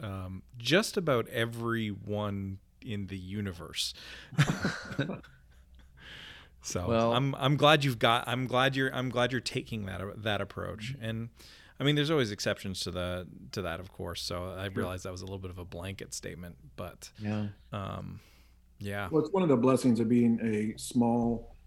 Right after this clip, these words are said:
Speaker 3: agile organization, you know,
Speaker 2: Mm-hmm.
Speaker 3: 'cause we can let things
Speaker 2: Mm-hmm.
Speaker 3: slide if we need to, and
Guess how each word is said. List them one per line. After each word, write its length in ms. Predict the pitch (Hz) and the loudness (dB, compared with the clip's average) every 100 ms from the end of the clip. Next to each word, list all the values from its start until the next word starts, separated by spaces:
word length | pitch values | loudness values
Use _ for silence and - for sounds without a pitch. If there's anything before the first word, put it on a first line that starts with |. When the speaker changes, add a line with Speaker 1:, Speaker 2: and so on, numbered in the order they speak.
| - - - | -20 -18 -6
Speaker 3:
agile 720 | 120 117 117 107 107 107 104 - | -2 0 2 2 2 0 -2 -4
organization, 760 | 113 107 98 101 98 - 80 - - - - - - | -2 0 -2 -4 -6 -8 -12 -18 -20 -20 -20 -18 -2
you 80 | 120 | 0
know, 280 | 107 104 | 2 0
Speaker 2:
Mm-hmm. 80 | 104 | -2
Speaker 3:
'cause 260 | 113 - - - - - - - - - - - - - - - - - - | -6 -6 -12 -18 -18 -14 -14 -14 -16 -20 -20 -20 -20 -20 -14 -14 -14 -18 -6
we 140 | 131 | -2
can 140 | 139 131 | 4 4
let 200 | 147 - | 4 2
things 220 | 139 120 101 | 4 4 2
Speaker 2:
Mm-hmm. 60 | |
Speaker 3:
slide 240 | 113 139 123 | 0 4 4
if 120 | 117 | 4
we 100 | 113 | 4
need 240 | 110 139 | 4 4
to, 300 | 127 104 107 - | 2 0 0 -2
and 340 | 113 110 104 | 0 0 -2